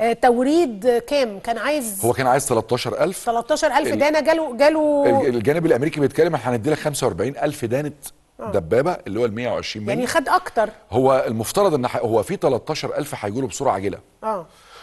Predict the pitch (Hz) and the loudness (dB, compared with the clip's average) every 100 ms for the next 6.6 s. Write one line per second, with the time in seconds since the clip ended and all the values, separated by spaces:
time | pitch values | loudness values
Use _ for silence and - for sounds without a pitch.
0 | - - 95 190 196 120 120 107 117 - | -14 -10 -4 0 2 2 2 0 -6 -6
1 | 165 190 - - 123 120 92 110 107 143 | 0 0 0 0 0 0 -4 -6 -6 -4
2 | 160 139 147 82 - - 82 82 - _ | -4 -2 -2 -2 -10 -10 -8 -10 -14 _
3 | 208 202 101 101 104 123 117 110 98 135 | -20 -10 -8 -6 -6 0 0 0 -2 0
4 | 143 120 104 120 151 120 90 110 143 143 | 0 -4 -4 -6 -6 -8 -6 -4 -2 -2
5 | 107 117 156 110 92 - 123 - 85 - | 0 0 2 0 -2 -4 -8 -6 -8 -8
6 | - - 113 170 220 | -10 -8 -4 -2 0